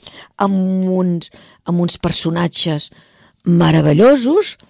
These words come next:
dones guapíssimes, esculturals. És, és que és algo únic, és algo únic, únic. Ara és una cosa nova que ha sortit.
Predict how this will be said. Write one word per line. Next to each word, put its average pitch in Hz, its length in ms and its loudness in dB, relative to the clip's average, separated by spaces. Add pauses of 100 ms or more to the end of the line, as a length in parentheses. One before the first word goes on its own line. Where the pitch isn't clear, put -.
dones 151 480 -6
guapíssimes, 262 800 -4 (720)
esculturals. 214 1000 -2 (1000)
És, 269 140 0 (260)
és - 120 -4
que - 120 2
és - 120 -2 (120)
algo 220 300 4 (180)
únic, 175 460 4 (100)
és 170 200 -6 (160)
algo 285 420 -2 (380)
únic, 190 320 -6
únic. 143 260 -12 (380)
Ara 330 280 0 (680)
és 196 120 0
una 202 120 0
cosa 190 200 0
nova 180 160 0
que 170 120 -8
ha - 20 -12
sortit. 190 640 -6